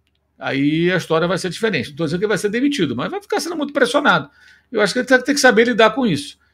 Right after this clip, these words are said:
Se ele ganhar o título e conseguir apagar um pouco o que aconteceu no final de semana, eu acho que o Rogério precisa parar, pensar e nos próximos, né, confrontos do Bahia, onde ele estiver trabalhando. É, não, não que o técnico tenha que chamar só pra si a responsabilidade,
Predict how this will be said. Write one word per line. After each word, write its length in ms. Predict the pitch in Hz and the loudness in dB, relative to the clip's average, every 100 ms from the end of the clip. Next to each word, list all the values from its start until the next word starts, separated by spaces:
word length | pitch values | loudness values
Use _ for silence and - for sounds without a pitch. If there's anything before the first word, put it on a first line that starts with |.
| _ _ | _ _
Se 160 | - 214 | 2 2
ele 100 | 233 | 8
ganhar 260 | 233 247 | 8 8
o 80 | 233 | 4
título 580 | 170 220 208 147 120 113 | 2 0 0 -2 -8 -6
e 220 | 151 143 | 0 0
conseguir 360 | 143 175 139 180 | 0 -4 0 0
apagar 540 | 175 190 147 170 208 | 4 4 6 6 4
um 60 | 156 | 4
pouco 240 | 156 143 | -2 -4
o 40 | - | -6
que 40 | 143 | -10
aconteceu 260 | 131 147 | -6 -8
no 80 | 135 | -8
final 180 | 135 131 | -8 -8
de 80 | - | -6
semana, 440 | 127 208 190 - _ _ _ _ _ - | -2 0 0 -4 _ _ _ _ _ -4
eu 100 | 170 | 0
acho 140 | 175 | 0
que 60 | 214 | 0
o 40 | |
Rogério 260 | 196 180 170 | 4 4 4
precisa 180 | - 190 | 0 2
parar, 380 | 240 226 202 214 | 6 8 6 6
pensar 540 | 247 226 - 202 208 | 2 2 4 4 4
e 40 | 254 | 2
nos 180 | 359 - | -2 2
próximos, 680 | 214 196 190 220 226 - - | 8 8 6 0 -2 -6 -8
né, 340 | 202 226 214 135 - - _ _ _ | -2 -2 -2 -8 -16 -20 _ _ _
confrontos 680 | 190 180 165 190 220 - - | -6 -2 2 4 4 0 -2
do 100 | 440 | 0
Bahia, 300 | 453 - 240 | 2 2 4
onde 100 | 254 | 2
ele 80 | 254 | 0
estiver 220 | 226 254 | 0 0
trabalhando. 540 | 254 254 233 202 202 - _ _ _ _ _ _ | 2 2 2 2 -2 -6 _ _ _ _ _ _
É, 200 | 170 170 | -4 0
não, 160 | 220 262 | 0 2
não 160 | 294 | 0
que 100 | 285 | 2
o 60 | 302 | 2
técnico 300 | - 247 240 | 4 4 4
tenha 120 | 240 | -2
que 60 | - | 0
chamar 260 | 214 208 | 0 0
só 180 | 196 233 | 0 0
pra 200 | 220 214 | 2 0
si 160 | - 214 | 0 -2
a 40 | |
responsabilidade, 920 | 208 - 202 208 214 180 160 160 - | -4 -6 -6 -4 -4 0 2 2 -4